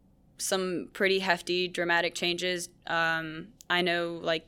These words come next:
for the year of covid, everything was theoretical. So they were able to really implement some stuff that, um, in theory, might have worked, but realistically,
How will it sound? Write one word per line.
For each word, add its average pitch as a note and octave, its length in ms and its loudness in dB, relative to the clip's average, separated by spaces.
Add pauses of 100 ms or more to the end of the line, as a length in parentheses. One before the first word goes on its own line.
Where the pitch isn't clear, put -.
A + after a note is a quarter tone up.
(120)
for F3+ 100 2
the F3 80 -2
year E3+ 160 2
of E3 100 -4
covid, G3 380 2
everything F3 420 2
was E3+ 140 -4
theoretical. E3 680 0
So E3 120 -6
they E3+ 140 2
were E3+ 80 0
able E3 240 2
to E3 160 -6
really F3 320 2
implement E3+ 480 -2
some E3 160 -6
stuff E3+ 400 2
that, D#3 340 2 (520)
um, D#3+ 680 6 (1500)
in A#3 200 6
theory, C4+ 640 4 (280)
might F#3+ 360 8
have G3 160 2
worked, G3+ 400 2
but F3 420 6 (140)
realistically, F3+ 1080 4